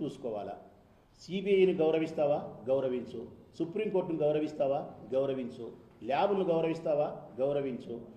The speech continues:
భక్తుల మనోభిప్రాయాన్ని గౌరవిస్తావా? గౌరవించు. ఈ దేశంలో ఉండే మేధావులను గౌరవిస్తావా? గౌరవించు. వీటిని ఏంటి గౌరవించను? నా పంతా నేనే అంటే కదా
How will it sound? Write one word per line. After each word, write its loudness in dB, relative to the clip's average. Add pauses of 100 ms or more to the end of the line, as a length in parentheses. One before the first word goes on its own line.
(240)
భక్తుల 2
మనోభిప్రాయాన్ని 4
గౌరవిస్తావా? 0 (180)
గౌరవించు. 0 (440)
ఈ 2
దేశంలో 4
ఉండే 2
మేధావులను 4
గౌరవిస్తావా? 2 (180)
గౌరవించు. 0 (420)
వీటిని 0
ఏంటి 6
గౌరవించను? 2
నా -2
పంతా 0
నేనే 0
అంటే -2
కదా -2